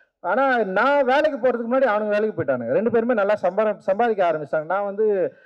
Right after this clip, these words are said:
College of Fine Arts-ல வந்து ஃபைனல் இயர் படிக்கிறப்போ வந்து தினகர், ஜெய் வந்து ஒர்க் பண்ண ஆரம்பிச்சிட்டானுங்க, அனிமேட்டரா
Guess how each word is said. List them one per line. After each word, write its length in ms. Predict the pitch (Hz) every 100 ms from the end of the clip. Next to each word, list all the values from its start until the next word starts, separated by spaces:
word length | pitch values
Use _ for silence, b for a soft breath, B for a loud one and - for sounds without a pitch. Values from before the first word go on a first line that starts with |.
| B
College 240 | - 208 226
of 120 | 220
Fine 180 | 208 190
Arts-ல 280 | 190 - 185
வந்து 280 | 185 208 214
ஃபைனல் 260 | 202 233
இயர் 160 | 226 180
படிக்கிறப்போ 480 | 196 190 196 233 214
வந்து 340 | 202 240 233
தினகர், 680 | 196 220 214 214 220 214 190
ஜெய் 220 | 190 226
வந்து 600 | 220 196 208 240 202 175
ஒர்க் 160 | 190 -
பண்ண 260 | 226 185
ஆரம்பிச்சிட்டானுங்க, 580 | 165 170 - 170 196 175
அனிமேட்டரா 560 | 190 190 185 185 180